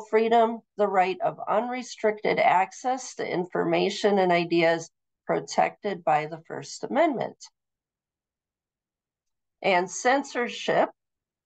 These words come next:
is the effort to ban, label, or restrict materials. I like noting this 'cause often people say, "Well, it's not censorship if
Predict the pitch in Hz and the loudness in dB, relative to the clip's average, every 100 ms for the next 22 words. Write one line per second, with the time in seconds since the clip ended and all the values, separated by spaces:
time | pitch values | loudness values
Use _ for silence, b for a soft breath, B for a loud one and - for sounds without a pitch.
0 | _ 202 208 196 190 - 220 _ 185 220 | _ 4 4 4 -2 -10 -16 _ -4 2
1 | 170 208 214 214 202 - 202 175 - 202 | 4 2 0 -4 -4 -8 -8 -8 -6 0
2 | 214 226 233 220 202 208 208 190 202 - | 4 4 2 0 -2 0 0 -2 -4 0
3 | 190 190 185 180 - - 262 262 - - | -2 0 -4 -6 -10 -4 -2 -2 -8 -6
4 | 196 185 - 220 214 214 180 156 135 - | -2 -2 -2 2 6 6 6 2 -2 -6
5 | - 226 247 311 381 - 262 269 247 214 | -2 0 0 -2 -2 -6 -6 -4 -2 -2
6 | 202 226 226 - - 180 180 202 - 208 | 0 -2 -4 -10 -8 2 4 2 -2 -12
7 | 208 190 180 - 180 180 175 185 190 185 | -10 -8 -6 -6 -2 -2 2 4 4 2
8 | _ _ _ _ _ - 220 220 202 - | _ _ _ _ _ -10 0 2 2 -2
9 | 202 196 - 180 - 170 170 - _ 160 | -6 -6 -8 -10 -6 -2 -2 -6 _ 0
10 | 170 233 | 0 0